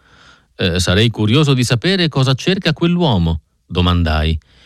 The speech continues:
indicando un individuo robusto dall'aspetto comune che camminava lentamente lungo l'altro lato della strada, guardando ansiosamente i numeri civici dei palazzi. Teneva in mano una grande busta azzurra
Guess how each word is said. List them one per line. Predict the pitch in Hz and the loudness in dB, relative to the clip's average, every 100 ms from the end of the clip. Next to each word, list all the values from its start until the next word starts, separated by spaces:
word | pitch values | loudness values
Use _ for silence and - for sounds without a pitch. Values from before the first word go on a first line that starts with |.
| _ | _
indicando | 160 196 202 170 117 104 | 0 0 2 0 2 2
un | 104 | 2
individuo | 117 127 127 170 131 104 | 2 2 0 -2 0 2
robusto | 98 101 117 - 95 | 2 0 -2 -4 -4
dall'aspetto | 87 87 87 120 - 95 | -2 -2 -2 -2 -2 -4
comune | - 85 80 76 107 _ _ _ | -2 0 0 0 -2 _ _ _
che | - | -6
camminava | 151 190 185 117 87 87 | -2 0 2 2 0 0
lentamente | 104 120 127 117 95 92 | 0 0 0 0 0 0
lungo | 90 110 107 95 | 0 2 2 2
l'altro | 110 117 101 | 0 -2 -2
lato | 104 110 | -2 -2
della | 87 85 | -2 -2
strada, | 82 90 78 80 107 - _ - | -4 -4 -2 -2 -6 -8 _ -4
guardando | 147 135 117 101 101 | -2 2 0 0 0
ansiosamente | 101 - 131 127 87 87 87 - | -2 -2 -2 -2 0 -2 -4 -2
i | 135 | 0
numeri | 117 104 | 2 0
civici | 101 123 110 | -2 -4 -2
dei | 104 90 | -2 -2
palazzi. | 85 82 - - 80 - _ _ _ _ _ _ | -2 -6 -8 -10 -10 -10 _ _ _ _ _ _
Teneva | - 107 127 127 | -2 2 4 4
in | 127 | 2
mano | 139 143 | 2 2
una | 131 117 | 2 2
grande | 117 135 117 | 0 0 0
busta | 127 117 | 0 -2
azzurra | 110 98 101 92 95 | -2 0 0 0 -2